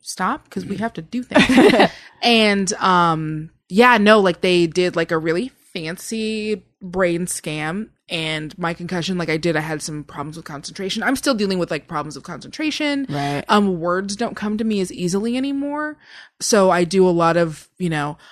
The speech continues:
Speaker 1: uh, uh, uh, uh, what's that thing? What am I referencing? What am I referencing? What am I talking about? It's like if someone was a pop culture analyst <laughs> and all of a sudden they're like, <gasps> "Oh,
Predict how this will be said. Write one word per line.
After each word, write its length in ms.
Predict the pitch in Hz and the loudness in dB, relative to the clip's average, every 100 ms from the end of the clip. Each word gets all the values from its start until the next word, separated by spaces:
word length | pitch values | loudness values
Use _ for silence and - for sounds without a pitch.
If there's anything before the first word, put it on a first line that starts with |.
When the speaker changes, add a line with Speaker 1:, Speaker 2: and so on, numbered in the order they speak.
| - - | -20 -6
Speaker 1:
uh, 200 | 233 226 - | -2 -2 0
uh, 40 | |
uh, 380 | 226 - 233 233 | -2 -2 -2 -2
uh, 180 | - 226 | -4 -4
what's 260 | 214 247 - | -2 -4 -4
that 160 | 302 | -4
thing? 260 | 320 349 311 | -2 -4 -2
What 120 | 254 | -4
am 80 | 285 | -4
I 80 | 320 | -4
referencing? 580 | 320 320 311 - 370 339 | -4 -4 -4 -4 -4 0
What 140 | 277 | 0
am 100 | 311 | 0
I 60 | 330 | 0
referencing? 460 | 330 320 330 349 285 | 0 0 -2 -4 -2
What 120 | 254 | -2
am 100 | 294 | -2
I 60 | |
talking 280 | 294 302 311 | -2 -4 -4
about? 220 | 311 - 254 | -2 -2 0
It's 120 | 269 | -2
like 180 | - - | -2 0
if 140 | 202 | 0
someone 320 | - 226 220 | 0 -2 0
was 80 | 190 | 0
a 60 | 185 | -2
pop 320 | - 196 - | -2 -4 -4
culture 420 | - 180 - 190 | -6 -6 -2 -2
analyst 640 | 185 151 170 185 220 240 - | -2 -4 -4 0 2 2 6
<laughs> 320 | 277 269 254 | 6 6 6
and 140 | 247 | 8
all 60 | 254 | 8
of 60 | 247 | 8
a 60 | |
sudden 220 | - 269 | 8 6
they're 80 | 262 | 6
like, 180 | 269 262 | 6 4
<gasps> 40 | - | 4
"Oh, 1080 | - 302 - - - 359 370 359 294 233 | 2 0 -4 2 4 8 8 10 8 6